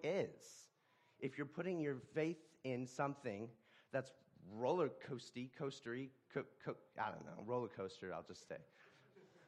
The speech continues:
Roller coastish, I don't know. So if you put your faith in something like that, that's where your joy is gonna be.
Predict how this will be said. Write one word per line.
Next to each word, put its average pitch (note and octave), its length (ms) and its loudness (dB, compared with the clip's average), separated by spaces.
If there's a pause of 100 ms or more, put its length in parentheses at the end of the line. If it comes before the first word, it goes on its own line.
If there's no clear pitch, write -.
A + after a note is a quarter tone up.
(120)
Roller D3 240 2
coastish, D#3 640 -2
I G#2+ 40 -2
don't F2+ 160 -4
know. E2 140 -10 (1300)
So D3+ 400 4 (300)
if C#3+ 120 -2
you D3 80 -2
put - 180 -2
your G3+ 120 -2
faith F#3 360 2
in D3 80 -2
something D3 200 0
like C#3+ 140 0
that, C#3 220 2
that's D3+ 200 6
where D#3+ 100 -2
your C#3 100 -4
joy C3 140 0
is B2 120 0
gonna G#2 140 -4
be. - 220 -10